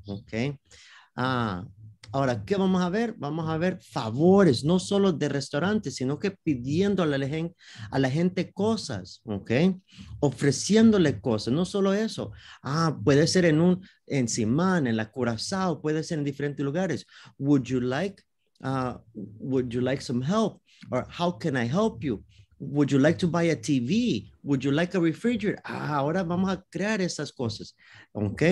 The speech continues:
vamos a usar lo que aprendimos en tres punto diez, three point ten, and the models for will and would and request.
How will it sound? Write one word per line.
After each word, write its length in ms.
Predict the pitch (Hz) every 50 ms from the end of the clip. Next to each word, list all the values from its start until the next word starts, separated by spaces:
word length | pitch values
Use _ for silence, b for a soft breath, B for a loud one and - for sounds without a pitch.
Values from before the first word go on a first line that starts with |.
| 190
vamos 240 | 156 151 151 156 165
a 40 | 165
usar 360 | 165 156 - - 196 208 202
lo 160 | 175 165 147
que 100 | 143 135
aprendimos 560 | 123 120 - 131 139 160 180 196 208 208 175 -
en 240 | - 131 131 131
tres 200 | - 180 196 190 196 -
punto 300 | 185 180 175 - 160 151
diez, 320 | 147 185 220 233 226 - -
three 160 | - 196 208
point 400 | 190 190 _ - 170 151 143 185
ten, 400 | - - 226 233 247 247 233 - b b b b b b b b
and 320 | - 135 135 127 131 131 113 107 104 - - - _ - _ -
the 280 | 131 135 131 - - - _ _
models 600 | - 143 143 165 180 202 220 214 190 165 113 101 -
for 260 | - - 123 110 107
will 560 | 110 123 151 185 208 208 208 202 202 190 - - -
and 240 | 127 117 120 131 143
would 340 | 170 196 220 226 214 214 - -
and 200 | 135 127 123 117
request. 800 | 123 117 113 - _ - - 185 160 107 90 - - - -